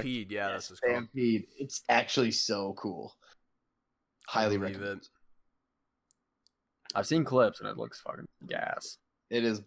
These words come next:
Speaker 2: wild. It is insane. But yeah, we get the bro team up. I loved this. And if
Speaker 1: Yeah.
Speaker 2: I would not have known, if I would not have had this spoiled, I would have thought Ace was free.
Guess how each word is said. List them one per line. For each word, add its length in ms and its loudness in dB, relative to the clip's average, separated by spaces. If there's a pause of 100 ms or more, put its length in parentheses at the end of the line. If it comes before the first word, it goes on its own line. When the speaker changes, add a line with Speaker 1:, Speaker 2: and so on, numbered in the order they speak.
(120)
Speaker 2:
wild. 800 2
It 100 -4
is 140 -2
insane. 840 -4 (1600)
But 100 6
yeah, 220 8
we 140 8
get 200 4
the 80 4
bro 380 6
team 360 2
up. 180 4
I 180 2
loved 440 2
this. 340 -4 (120)
And 160 0
if 120 0
Speaker 1:
Yeah. 140 -2
Speaker 2:
I 160 6
would 240 6
not 240 0 (140)
have 240 0
known, 540 2
if 120 -4
I 80 6
would 140 4
not 160 6
have 100 4
had 240 2
this 140 0
spoiled, 480 2
I 100 2
would 80 4
have 120 -2
thought 300 2 (360)
Ace 240 -4
was 80 -12
free. 400 -12